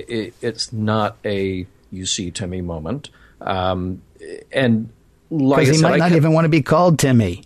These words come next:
Speaker 1: He might not. He might not.
Speaker 2: <laughs>
Speaker 1: Tono is our new Timmy.
Speaker 2: Yes.
Speaker 1: Um,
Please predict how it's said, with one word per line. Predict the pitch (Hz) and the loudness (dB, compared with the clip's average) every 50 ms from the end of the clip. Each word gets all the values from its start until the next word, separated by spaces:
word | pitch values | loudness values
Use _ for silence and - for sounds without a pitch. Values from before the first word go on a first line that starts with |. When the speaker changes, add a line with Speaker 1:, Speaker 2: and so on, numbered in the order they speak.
| _ | _
Speaker 1:
He | - - 143 156 | -4 0 2 2
might | 139 143 139 131 - 139 139 - - 123 | 4 4 2 2 2 2 2 0 0 0
not. | 127 117 101 87 - - - - - - - - - - | 0 0 0 -2 -2 -4 -8 -12 -14 -16 -20 -20 -12 -6
He | 127 | -4
might | - - 110 117 113 113 110 | -2 0 0 0 0 -2 -2
not. | 120 110 - - - _ - | -2 -2 -2 -2 -2 _ -6
Speaker 2:
<laughs> | - | -6
Speaker 1:
Tono | - - 139 135 131 123 107 92 82 78 - - - - - - - - - | -2 0 0 0 2 0 0 -2 -4 -8 -12 -16 -20 -20 -20 -20 -12 -4 -2
is | 113 107 - - - 427 - - - 440 - | 0 0 0 2 2 2 2 2 0 0 0
our | - - - | 0 -2 -2
new | - 95 392 | -2 0 -2
Timmy. | - - - 135 113 104 101 95 - - - - - - - - - | -2 -2 -2 -6 -4 -4 -8 -10 -10 -14 -18 -20 -20 -20 -16 -8 -4
Speaker 2:
Yes. | - 135 69 78 - 123 - - - _ _ _ _ - _ - | -2 0 0 0 0 -2 -2 -6 -14 _ _ _ _ -20 _ -4
Speaker 1:
Um, | 151 160 156 156 156 156 156 156 | -2 0 0 0 0 -2 -2 -6